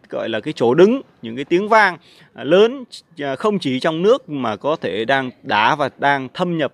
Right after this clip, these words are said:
vào các thị trường quốc tế. Nhờ đó thì chúng ta phải ưu tiên cho những doanh nghiệp này thì cái sức cạnh tranh nó mới tốt hơn được. Và bên thế nữa thì một số các doanh nghiệp của chúng ta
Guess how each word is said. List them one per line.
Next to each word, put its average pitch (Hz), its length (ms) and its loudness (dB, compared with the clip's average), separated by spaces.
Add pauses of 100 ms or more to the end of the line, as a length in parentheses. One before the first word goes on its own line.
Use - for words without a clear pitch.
vào 104 100 -14
các 135 180 -20
thị 139 140 -12
trường 113 200 -6
quốc 139 160 -10
tế. 170 280 4 (460)
Nhờ 185 240 6
đó 180 340 2
thì 226 80 -10
chúng 185 180 -10
ta 185 280 -6 (140)
phải 120 540 -6 (160)
ưu 233 160 2
tiên 220 320 2
cho 202 140 -2
những 156 260 -8
doanh 165 160 -4
nghiệp 139 200 -2
này 113 320 -2 (120)
thì 113 320 -8
cái 170 120 -2
sức 170 200 -6
cạnh - 200 -2
tranh 151 300 -2
nó 147 80 -12
mới 165 120 -10
tốt 196 180 -4
hơn 170 220 -6
được. 113 200 -6 (480)
Và 131 80 -4
bên 202 240 6
thế 233 140 6
nữa 220 260 2
thì 202 120 -6
một 139 220 -4
số 175 140 -4
các 214 100 -4
doanh 185 160 -4
nghiệp 147 220 0
của 120 80 -8
chúng 151 200 -8
ta 160 320 2